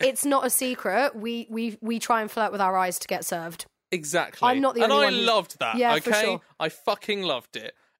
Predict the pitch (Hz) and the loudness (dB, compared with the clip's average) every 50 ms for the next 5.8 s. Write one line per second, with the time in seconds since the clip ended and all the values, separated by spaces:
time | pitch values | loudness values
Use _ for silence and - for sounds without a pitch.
0 | _ - 214 220 214 202 170 139 123 117 113 113 117 - - - - 415 403 - | _ -4 -2 -2 -2 -2 -2 -2 -2 -4 -4 -6 -10 -10 -12 -4 -2 -2 -2 0
1 | - 359 - 349 330 - _ - 143 143 156 233 269 277 262 226 - 170 143 131 | -2 -4 -2 -4 -6 -4 _ -6 -4 0 2 2 2 2 0 -4 -2 -2 -2 -2
2 | 135 147 180 202 - _ _ - - 285 330 320 320 302 311 339 330 311 339 349 | -2 -4 -6 -8 -12 _ _ -12 -6 -2 0 0 0 0 0 0 0 0 0 0
3 | 294 233 180 175 - - - - - - - 302 311 269 220 202 208 202 208 - | 0 0 -2 -2 -2 -4 -6 -6 -8 -8 -6 -4 -2 -2 -2 -4 -4 -8 -8 -8
4 | - - 311 302 - - 220 240 277 - - - 175 170 190 185 _ _ _ _ | -6 -6 -6 -6 -4 -2 -2 -2 -2 -4 -6 -6 -6 -8 -8 -10 _ _ _ _
5 | _ - 165 214 226 523 - - 440 - - 453 427 - - 392 | _ -2 2 4 4 4 4 2 2 2 4 4 4 4 4 4